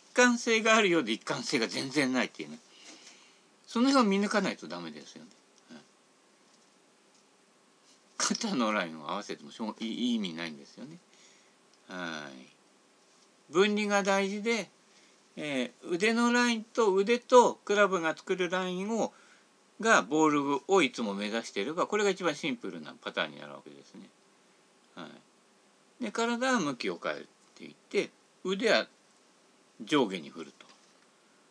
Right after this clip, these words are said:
この上下に振るのがこの関節なりの動きになるので、無理がないということですね。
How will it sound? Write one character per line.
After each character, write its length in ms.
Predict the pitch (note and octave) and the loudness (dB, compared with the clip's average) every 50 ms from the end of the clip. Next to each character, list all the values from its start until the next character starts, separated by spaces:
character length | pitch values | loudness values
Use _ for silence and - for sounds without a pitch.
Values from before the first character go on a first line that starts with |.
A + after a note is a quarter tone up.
| _ _ _ _ _ _ | _ _ _ _ _ _
こ 100 | B3 A3 | -4 -2
の 80 | G#3+ G#3+ | 0 2
上 220 | A3 B3+ C4 B3+ | 4 4 4 4
下 120 | A#3 A3+ | 4 4
に 100 | G3+ F3+ | 2 2
振 100 | D#3+ E3+ | 2 0
る 80 | E3 E3 | 0 0
の 100 | E3+ G3 | 0 2
が 140 | G#3+ G3+ - | 2 0 0
こ 100 | - C3+ | 0 -2
の 100 | G#2+ G2+ | -2 -2
関 280 | - - D3+ C#3 D3+ | 2 2 2 2 2
節 280 | - - C#3+ - - - | 0 -4 -6 -6 -4 -4
な 120 | C3+ C3 | -2 0
り 80 | C3 C3 | 0 0
の 180 | B2 A#2+ A2+ G#2+ | 0 0 0 -2
動 140 | A2+ A2+ | -4 -6
き 140 | F#2+ - A#2 | -6 -6 -8
に 60 | G2 | -8
な 120 | E2+ E2+ D#2+ | -8 -8 -10
る 60 | D#2 | -10
の 160 | E2 F#2+ B2+ | -10 -10 -6
で、 240 | D#3 F3+ C#3 E2+ - _ _ _ _ _ _ _ _ _ _ _ _ | -2 -2 -2 -2 -4 _ _ _ _ _ _ _ _ _ _ _ _
無 140 | B2 A#2+ A2+ | -2 -2 0
理 100 | G2+ F2 | -2 -2
が 100 | D2+ D2 | -6 -10
な 120 | - - C#2+ | -14 -16 -20
い 60 | D2 | -18
と 120 | - - | -18 -18
い 40 | D2+ | -18
う 20 | |
こ 120 | - - - | -18 -20 -20
と 100 | - D2 | -20 -20
で 60 | C2+ C2 _ | -20 -20 _
す 160 | - - - | -20 -20 -18
ね。 120 | - B2+ | -16 -16